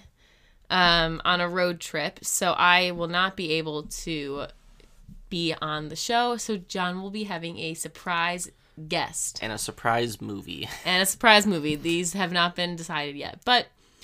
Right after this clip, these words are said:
Speaker 1: we do really like, um, planning out our months, so I think we'll probably be announcing our January movies soon,
Speaker 2: Mm-hmm.
Speaker 1: post the special episode.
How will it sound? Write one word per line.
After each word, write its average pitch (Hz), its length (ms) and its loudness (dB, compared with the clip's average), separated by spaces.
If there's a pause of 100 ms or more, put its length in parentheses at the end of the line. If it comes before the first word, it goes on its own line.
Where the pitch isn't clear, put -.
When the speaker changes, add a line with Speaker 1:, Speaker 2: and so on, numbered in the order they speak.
(240)
Speaker 1:
we 226 160 0
do 254 500 0
really 202 320 2
like, 175 540 2 (100)
um, 160 400 -4
planning 175 420 -4
out 160 200 0
our 156 280 -2
months, 156 400 -6
so 170 460 -2 (280)
I 175 100 -10
think 190 320 -6
we'll 170 140 -4
probably 170 580 -4
be 160 380 -6 (580)
announcing 160 640 -6
our 156 200 -4
January 156 800 -8
movies 151 500 -8
soon, 170 640 -4 (120)
Speaker 2:
Mm-hmm. 117 340 -2
Speaker 1:
post 165 580 -4
the 165 60 -12
special 160 440 -6
episode. 226 560 0